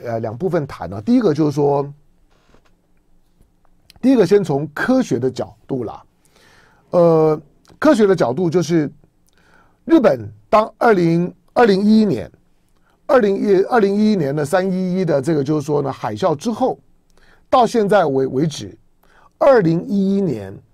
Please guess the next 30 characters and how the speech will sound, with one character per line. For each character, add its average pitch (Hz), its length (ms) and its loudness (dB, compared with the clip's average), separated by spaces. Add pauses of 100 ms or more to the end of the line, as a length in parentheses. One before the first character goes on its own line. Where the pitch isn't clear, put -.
(480)
到 208 180 2
三 202 220 0
一 202 220 -2
到 190 180 2
现 175 220 -2
在 165 140 2
六， 196 320 2
六 214 220 0
月 170 120 2
份 139 260 -2 (640)
到 220 140 4
六 208 220 2
月 185 120 2
份， 147 260 -2 (640)
多 196 160 2
少 160 80 4
年 117 180 -8
的 135 80 -4
时-， 127 240 -6
时 123 240 -10
间？ 147 260 -4 (280)
十 - 220 -10
二 180 260 0
年 101 300 -10
的 110 120 -8
时 98 300 -12
间， 123 340 -8 (960)
十 - 160 -4
二 208 200 4
年 135 440 -4